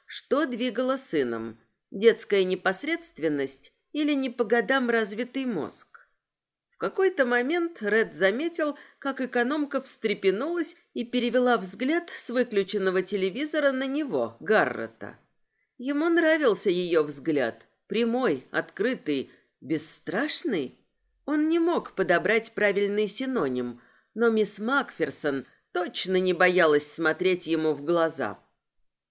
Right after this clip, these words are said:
«Зачем они так со мной?» тихо спросила девушка, вглядываясь в лицо нанимателя так,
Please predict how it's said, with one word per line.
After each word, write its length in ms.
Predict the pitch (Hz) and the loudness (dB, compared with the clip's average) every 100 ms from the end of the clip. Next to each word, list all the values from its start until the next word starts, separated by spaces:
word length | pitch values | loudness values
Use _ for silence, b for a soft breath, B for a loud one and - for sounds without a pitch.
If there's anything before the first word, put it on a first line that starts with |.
| _ _ | _ _
«Зачем 680 | 160 226 240 - 294 285 214 | -6 -4 -4 -4 -2 2 2
они 200 | 196 190 | 2 2
так 240 | 190 185 | 0 -2
со 200 | - 202 | -2 -2
мной?» 400 | 190 185 160 156 b b b - | 0 2 2 0 b b b -2
тихо 220 | 349 320 | 0 0
спросила 580 | 254 - 240 240 233 214 | 0 4 4 4 2 2
девушка, 640 | 185 165 127 135 - 143 B B B | 4 4 4 -2 -6 -8 B B B
вглядываясь 800 | 175 208 254 202 202 196 190 190 | -8 2 2 4 2 4 4 0
в 60 | 185 | 0
лицо 320 | 190 190 208 | 0 2 2
нанимателя 720 | 185 185 190 180 175 175 160 | 2 2 2 2 0 0 2
так, 460 | 165 208 285 - | 0 -6 -8 -12